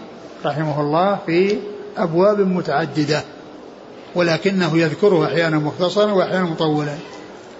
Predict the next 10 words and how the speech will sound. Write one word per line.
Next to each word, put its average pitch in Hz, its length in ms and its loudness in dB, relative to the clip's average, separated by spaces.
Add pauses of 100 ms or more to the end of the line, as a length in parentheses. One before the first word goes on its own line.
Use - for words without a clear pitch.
(100)
ومن 247 160 6
الأشياء 240 340 6
التي 185 240 2
لم 185 100 4
تذكر 185 400 2
في 165 140 0
هذا 165 160 2
المكان 185 460 0 (500)
ذكر 233 200 2
الخلطة، 202 560 2